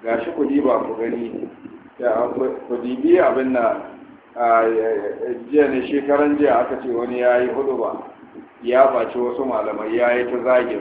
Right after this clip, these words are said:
su, ya yi ta zagin su, ya, billahi alladhi la ilaha illa huwa, shi da ya san ko nawa ta yi,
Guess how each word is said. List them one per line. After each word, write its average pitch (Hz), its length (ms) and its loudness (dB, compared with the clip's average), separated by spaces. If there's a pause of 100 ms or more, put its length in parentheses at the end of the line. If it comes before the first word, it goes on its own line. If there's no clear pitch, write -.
su, 110 60 -8
ya 120 260 2
yi 123 160 0
ta 127 140 -4
zagin 131 460 4
su, - 300 -12
ya, 120 100 -2 (220)
billahi 143 400 4
alladhi 143 480 4
la 151 240 4
ilaha 139 300 4
illa 139 180 0
huwa, 120 760 0 (680)
shi 185 200 -10
da 175 80 6
ya 175 140 6
san 175 260 -2
ko 175 140 4
nawa 156 240 2
ta 104 80 -2
yi, 101 180 -4